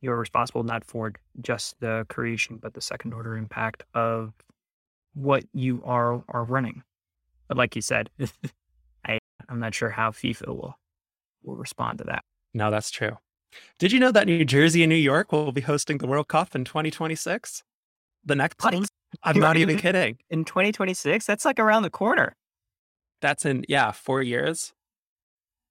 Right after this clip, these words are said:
Speaker 2: Can you imagine New Jersey Transit attempting to handle the World Cup?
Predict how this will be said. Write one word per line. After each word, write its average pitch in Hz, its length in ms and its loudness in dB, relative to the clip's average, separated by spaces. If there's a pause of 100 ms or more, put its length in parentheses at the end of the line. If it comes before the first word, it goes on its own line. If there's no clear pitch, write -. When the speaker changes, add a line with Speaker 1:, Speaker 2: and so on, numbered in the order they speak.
(180)
Speaker 2:
Can 143 100 -2
you 151 80 2
imagine 135 480 2
New 135 80 0
Jersey 123 340 0
Transit 120 640 -2 (280)
attempting 123 400 -4
to 175 120 -10
handle 120 520 0
the 123 100 -2
World 117 260 0
Cup? 117 300 -2